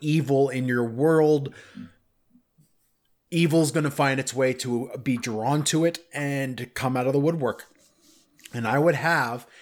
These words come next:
at level two, I would have several, uh, shadows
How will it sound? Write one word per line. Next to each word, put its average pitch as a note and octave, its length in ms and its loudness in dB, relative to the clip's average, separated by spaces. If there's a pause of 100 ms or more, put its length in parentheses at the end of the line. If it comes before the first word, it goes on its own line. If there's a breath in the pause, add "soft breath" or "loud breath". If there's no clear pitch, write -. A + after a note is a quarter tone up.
(200 loud breath)
at C3 240 -4
level D#3+ 420 2
two, B2+ 600 0 (420 soft breath)
I B2 140 2
would C#3+ 220 2
have B2+ 500 0
several, C#3 1400 2
uh, A#2+ 220 0
shadows A#2+ 1120 -2